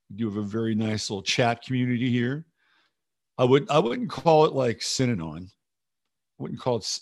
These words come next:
Synanon because people are always free to leave, unlike Synanon. But, uh, it is a nice little, uh, nice little chat zone here. Okay, who do we have?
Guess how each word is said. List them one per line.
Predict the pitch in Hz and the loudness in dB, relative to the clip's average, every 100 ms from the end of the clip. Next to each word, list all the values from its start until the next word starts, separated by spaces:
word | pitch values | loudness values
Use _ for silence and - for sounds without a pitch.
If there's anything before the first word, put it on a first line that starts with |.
| - | -8
Synanon | - - 120 98 80 65 87 104 _ _ _ _ _ _ _ _ _ _ | -6 -4 -4 -4 -12 -18 -20 -20 _ _ _ _ _ _ _ _ _ _
because | - 117 | -4 -2
people | - - 120 | -2 0 2
are | 101 | 2
always | - 147 156 127 | 4 6 6 4
free | 143 | 0
to | 110 | 0
leave, | 110 90 92 101 - _ _ _ _ _ _ _ | 0 0 -2 -8 -18 _ _ _ _ _ _ _
unlike | 110 101 90 | -6 -4 -4
Synanon. | - 107 82 80 90 104 _ _ _ _ _ _ _ _ _ _ _ _ _ _ _ _ | -4 -6 -6 -10 -14 -18 _ _ _ _ _ _ _ _ _ _ _ _ _ _ _ _
But, | 101 104 104 - | -6 -6 -8 -6
uh, | 104 98 - | -4 -4 -2
it | 120 | -2
is | 117 | 0
a | 98 92 - | -2 -4 -6
nice | 101 92 - | -8 -8 -8
little, | 95 90 | -8 -8
uh, | 98 98 98 _ _ _ _ _ _ _ _ _ _ - | -10 -12 -16 _ _ _ _ _ _ _ _ _ _ -18
nice | 92 113 | -14 -12
little | 90 | -12
chat | - 98 82 | -8 -8 -8
zone | 82 90 82 | -10 -8 -8
here. | 80 78 135 | -10 -8 -2
Okay, | 127 131 | 2 4
who | 120 | 6
do | 147 | 8
we | 147 | 8
have? | 117 - | 6 2